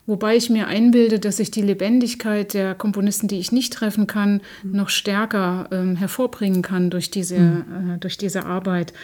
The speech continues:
Speaker 1: Weil
Speaker 2: Ja.
Speaker 1: es ist ein Unterschied, man se-, merkt selber, wenn man sagt, "Ich finde das schon ganz gut, wie ich das spiele,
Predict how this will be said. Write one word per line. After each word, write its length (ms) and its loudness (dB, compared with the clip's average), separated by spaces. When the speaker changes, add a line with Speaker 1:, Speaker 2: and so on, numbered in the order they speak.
Speaker 1:
Weil 360 2
Speaker 2:
Ja. 180 -12
Speaker 1:
es 140 -2
ist 120 0
ein 120 2
Unterschied, 580 2
man 160 4
se-, 140 0
merkt 320 2
selber, 400 0
wenn 100 2
man 100 4
sagt, 240 -2
"Ich 160 -6
finde 220 4
das 160 2
schon 240 4
ganz 260 2
gut, 380 2
wie 120 2
ich 100 -2
das 180 -4
spiele, 480 0